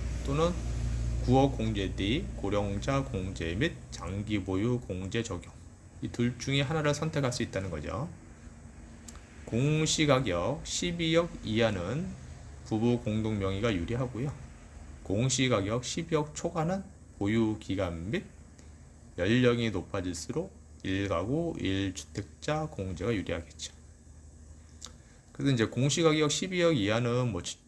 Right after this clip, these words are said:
좀 젊으신 분들, 뭐 사십 대, 오십 대, 뭐 이렇게 육십 대 이하 분들이 되겠죠.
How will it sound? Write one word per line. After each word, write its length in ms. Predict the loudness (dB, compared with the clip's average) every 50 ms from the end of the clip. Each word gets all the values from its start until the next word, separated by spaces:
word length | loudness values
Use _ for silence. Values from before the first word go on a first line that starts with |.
| -16 -12
좀 320 | -8 -6 -4 -4 -4 -4
젊으신 440 | -4 -2 -2 0 0 -2 -2 -4 -4
분들, 460 | -4 -6 -4 -4 -4 -4 -4 -4 -4
뭐 240 | -6 -4 -4 -4 -6
사십 540 | -4 -2 -2 -2 -2 -2 -6 -10 -14 -10 -6
대, 180 | -4 -2 -2 0
오십 680 | -2 -2 -2 -2 -2 -4 -4 -6 -10 -16 -20 -16 -10
대, 520 | -8 -6 -6 -4 -4 -2 -2 -2 -4 -4 -8 -10 -14 -20 -18 -14 -10
뭐 260 | -8 -6 -4 -4 -4
이렇게 400 | -4 -4 -4 -4 -2 -2 -2 -2
육십 400 | -2 0 -2 -2 -4 -6 -6 -2
대 100 | 0 2
이하 360 | 2 2 2 2 2 0 0
분들이 320 | -2 -4 -4 -4 -4 -4
되겠죠. 460 | -4 -6 -6 -8 -8 -12 -16 -16 -18